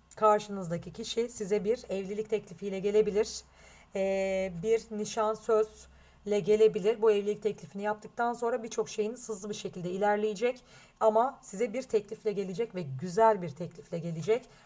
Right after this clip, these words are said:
Bunu bekleyen arkadaşlarım varsa hadi bakalım gözünüz aydın. İnşallah vallahi, eee, dediğim var ama korkularınız olacak.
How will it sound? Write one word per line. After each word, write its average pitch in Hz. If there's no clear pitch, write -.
Bunu 214
bekleyen 190
arkadaşlarım 190
varsa 226
hadi 220
bakalım 226
gözünüz 202
aydın. 185
İnşallah 214
vallahi, 180
eee, -
dediğim 214
var 202
ama 240
korkularınız 220
olacak. 254